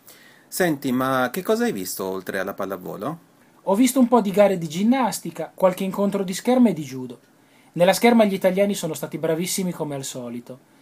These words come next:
Speaker 2: ma nel judo i giapponesi sono stati molto più bravi degli italiani. E tu in questi giorni che cosa hai fatto di bello?
Speaker 1: Come tu sai, ho una grande passione per la vela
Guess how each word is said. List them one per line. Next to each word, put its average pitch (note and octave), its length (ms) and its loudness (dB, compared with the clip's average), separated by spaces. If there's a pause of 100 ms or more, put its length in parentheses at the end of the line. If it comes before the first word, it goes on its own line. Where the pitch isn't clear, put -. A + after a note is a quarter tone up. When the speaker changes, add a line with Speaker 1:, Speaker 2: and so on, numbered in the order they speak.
(160)
Speaker 2:
ma E3 120 0
nel F#3 160 0
judo A3 280 4
i G3 40 2
giapponesi F3 480 -2
sono F3 200 -4
stati D#3 260 -6
molto G#3 460 0
più D3 120 -8
bravi C3+ 320 -6
degli B2 200 -10
italiani. A#2 580 -18 (600)
E A#3 140 0
tu E4 140 0
in C#4 80 4
questi A3 280 -2
giorni A3+ 340 0
che F3+ 120 -8
cosa G3+ 200 -4
hai A3 80 -2
fatto A#2+ 280 -14
di C#3 100 -10
bello? A#2+ 380 -14 (600)
Speaker 1:
Come D#3 600 -2
tu E3 100 -8
sai, F3 280 0
ho A#2 40 -2
una A2 140 -2
grande C#3 320 0
passione B2+ 520 -2
per F#2 160 -8
la F#2+ 100 -4
vela F2+ 420 -8